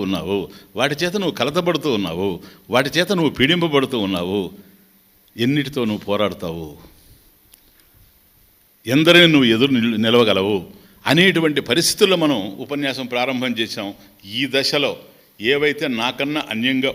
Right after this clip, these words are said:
ఉన్నావో అని నేను అనుకుంటున్నదో అదే ప్రపంచమైతే విస్మృత ప్రాయః అనేది అర్థమైంది. కాబట్టి తానే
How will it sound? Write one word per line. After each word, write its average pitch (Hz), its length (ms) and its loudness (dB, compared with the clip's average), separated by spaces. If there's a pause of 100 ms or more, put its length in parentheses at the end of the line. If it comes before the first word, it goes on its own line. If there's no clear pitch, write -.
(140)
ఉన్నావో 117 340 -4 (960)
అని 131 120 4
నేను 131 180 10
అనుకుంటున్నదో 135 560 2
అదే 147 140 4 (100)
ప్రపంచమైతే 139 600 0 (120)
విస్మృత 254 340 -4 (140)
ప్రాయః 107 320 -4 (2750)
అనేది 156 280 -6
అర్థమైంది. 87 460 -14 (1400)
కాబట్టి 160 380 -4 (160)
తానే 160 280 4